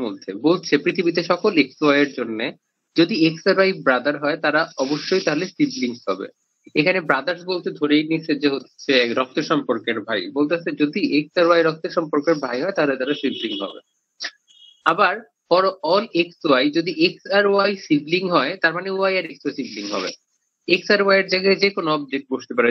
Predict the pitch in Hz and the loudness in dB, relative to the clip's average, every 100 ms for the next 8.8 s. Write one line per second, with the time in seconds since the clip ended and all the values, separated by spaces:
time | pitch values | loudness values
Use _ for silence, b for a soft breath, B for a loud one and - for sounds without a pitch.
0 | 120 135 139 123 - - 131 139 143 147 | 2 2 2 2 -4 -10 -2 2 4 2
1 | 151 143 156 147 131 139 143 127 117 - | 2 2 4 2 2 2 0 0 -6 -12
2 | _ _ _ _ 170 190 190 175 180 185 | _ _ _ _ 0 2 4 4 4 2
3 | - 147 156 160 160 185 190 180 190 190 | 0 -2 2 4 4 4 0 0 0 -2
4 | 180 - 135 147 165 156 165 226 - 156 | -4 -2 0 0 -2 0 -2 -2 -2 0
5 | 175 185 226 220 214 190 190 175 165 131 | 0 2 2 2 0 2 2 0 0 0
6 | 156 160 135 113 107 98 - _ _ 160 | 0 -2 -2 -2 -2 -8 -8 _ _ -6
7 | 185 185 180 - 135 156 151 143 110 - | -4 -6 -10 -6 0 2 2 0 -4 -8
8 | - 101 113 127 135 - 101 | -6 -6 -4 -6 -8 -10 -10